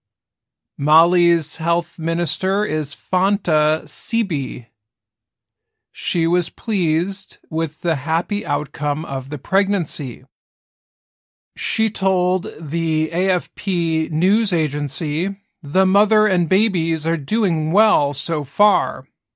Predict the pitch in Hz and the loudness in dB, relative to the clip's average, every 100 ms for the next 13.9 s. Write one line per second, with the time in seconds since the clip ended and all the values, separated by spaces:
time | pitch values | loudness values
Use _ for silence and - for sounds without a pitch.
0 | _ _ _ - 151 165 156 165 - - | _ _ _ -6 -2 0 0 0 -2 -4
1 | - 196 196 202 196 170 165 160 196 214 | 0 2 4 2 0 0 2 2 2 2
2 | - 143 135 139 135 - - 156 135 - | 0 -2 0 -4 -8 -12 -4 -4 -4 -2
3 | 233 220 156 156 143 220 175 - - - | 0 2 0 -2 -2 -2 -4 -8 -14 -14
4 | - - _ _ _ _ _ _ _ _ | -14 -20 _ _ _ _ _ _ _ _
5 | _ _ _ _ 147 139 165 175 - 170 | _ _ _ _ -8 2 2 2 0 0
6 | 143 151 143 156 180 170 147 143 151 - | 2 0 4 4 4 2 -2 -2 -4 -2
7 | 160 165 170 156 143 - 190 - 165 147 | 2 4 2 -2 -4 -6 -6 -2 0 0
8 | 147 - - 185 202 202 175 160 143 160 | -2 -8 -2 0 2 0 -2 -4 -2 -4
9 | 175 _ _ _ _ _ 170 196 - 226 | -6 _ _ _ _ _ 0 0 2 -2
10 | 202 285 269 220 190 160 156 156 160 165 | 0 0 2 2 2 2 2 0 -6 0
11 | 214 170 - 147 127 165 156 151 - 135 | 0 0 -4 -8 -4 -2 0 -2 -10 -8
12 | 151 160 220 190 147 - 156 156 151 - | -4 0 0 0 -4 -4 -2 -2 -2 -8
13 | 139 156 160 208 196 139 92 104 - | -6 -4 0 0 0 -6 -10 -18 -20